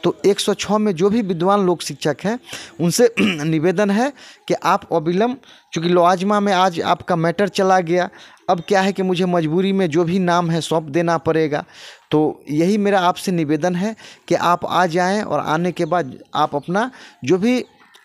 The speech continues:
जहाँ भी साइन करना है आके साइन कर दें।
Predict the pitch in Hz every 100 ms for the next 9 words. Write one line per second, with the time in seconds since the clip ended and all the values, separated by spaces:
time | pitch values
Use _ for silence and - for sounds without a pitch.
0 | - - - 131 131 185 220 202 - 208
1 | 208 208 190 208 202 180 180 165 180 208
2 | 190 190 170 208